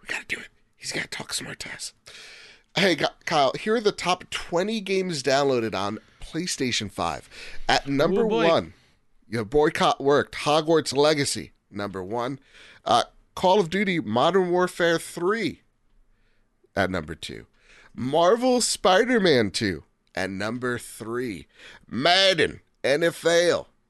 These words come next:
Speaker 1: twenty-four. N B A two K twenty-four at five. Star Wars Jedi Survivor at six. Baldur's Gate three, the game of the year, at number seven. Diablo four at eight. E A Sports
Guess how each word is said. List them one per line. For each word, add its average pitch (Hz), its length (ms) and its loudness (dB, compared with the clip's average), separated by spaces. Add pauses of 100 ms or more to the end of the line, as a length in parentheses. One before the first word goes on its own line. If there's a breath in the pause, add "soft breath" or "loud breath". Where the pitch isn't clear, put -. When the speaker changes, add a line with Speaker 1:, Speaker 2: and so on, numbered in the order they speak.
(380)
Speaker 1:
twenty-four. 113 640 0
N 160 180 0
B 190 200 0
A 202 180 4
two - 240 -8
K 110 240 -4
twenty-four 98 500 -10
at - 200 -10 (200)
five. 117 720 -4 (440 loud breath)
Star 147 440 2
Wars 143 420 2
Jedi 123 360 0
Survivor 117 520 -4
at 107 180 -4
six. - 300 -6
Baldur's 165 480 2
Gate 165 220 0
three, 196 280 -6
the 151 100 -4
game 143 340 -2
of 135 80 4
the 110 100 -6
year, 151 420 2 (440 loud breath)
at 110 140 2
number 107 340 -2
seven. 101 440 -4
Diablo 123 760 0 (640)
four 156 640 2
at 95 160 -6 (120)
eight. 120 360 -2 (180)
E 135 280 -8 (100)
A 147 260 2
Sports - 680 -2